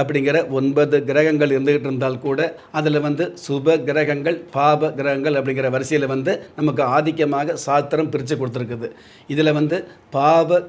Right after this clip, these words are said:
கிரகங்கள் அப்படின்னு எடுத்துக்கிட்டோம் அப்படின்னா, சூரிய பகவான், செவ்வாய் பகவான், ராகு பகவான், கேது பகவான், சனி பகவான், இந்த கிரகமெல்லாம் வந்து பார்த்தீங்க அப்படின்னா, பாபர்கள் அப்படிங்கிற வரிசையில வந்து சாஸ்திர ரீதியாக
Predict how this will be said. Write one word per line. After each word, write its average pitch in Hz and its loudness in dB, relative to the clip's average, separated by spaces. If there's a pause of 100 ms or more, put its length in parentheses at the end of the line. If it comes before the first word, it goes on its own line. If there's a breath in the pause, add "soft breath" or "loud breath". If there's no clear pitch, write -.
கிரகங்கள் 143 0
அப்படின்னு 139 -2
எடுத்துக்கிட்டோம் 131 -4
அப்படின்னா, 135 -2 (400 loud breath)
சூரிய 147 2
பகவான், 131 -2 (320 loud breath)
செவ்வாய் 143 2
பகவான், 135 0 (340 loud breath)
ராகு 151 4
பகவான், 139 -2 (240)
கேது 151 6
பகவான், 143 -2 (220)
சனி 147 2
பகவான், 131 0 (300 loud breath)
இந்த 151 2
கிரகமெல்லாம் 160 2
வந்து 143 -2
பார்த்தீங்க 135 -2
அப்படின்னா, 139 -2 (400 loud breath)
பாபர்கள் 160 2
அப்படிங்கிற 143 0
வரிசையில 143 0
வந்து 135 -4 (160)
சாஸ்திர 151 2
ரீதியாக 143 2